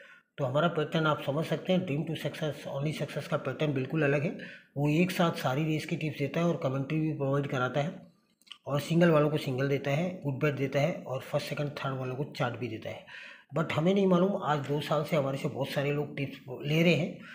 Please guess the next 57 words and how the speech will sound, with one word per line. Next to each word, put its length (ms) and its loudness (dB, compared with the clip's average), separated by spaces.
बिल्कुल 260 6
nominal 320 8
cost 280 4
पे 60 0
ले 120 4
रहे 120 4
हैं। 100 2
पहले 380 0
तो 160 2
हज़ार 300 4
रुपये 200 2
में 140 6
monthly 380 4
थी, 320 -4
अभी 380 4
तीन 200 8
हज़ार 280 10
हुई 140 6
थी 220 4
और 260 6
तीन 140 4
सौ 140 2
रुपये 480 2
per 80 4
day 160 2
के 80 2
थे। 140 -2
अब 120 6
हमने 260 8
थोड़ा 200 6
बढ़ा 280 6
दिया 180 8
है 60 8
क्योंकि 240 2
हम 120 4
ज़्यादा 240 4
लोगों 180 2
को 120 -2
इकट्ठा 320 -2
नहीं 260 2
करना 240 2
चाहते। 300 -2
तो 160 2
पाँच 300 0
सौ 60 2
रुपये 220 2
per 220 4
day 80 6
के 120 4
और 140 6
five 400 -2
thousand 260 2
rupees 240 0
monthly 300 0
किया 220 2
तब 120 -2
भी 460 -4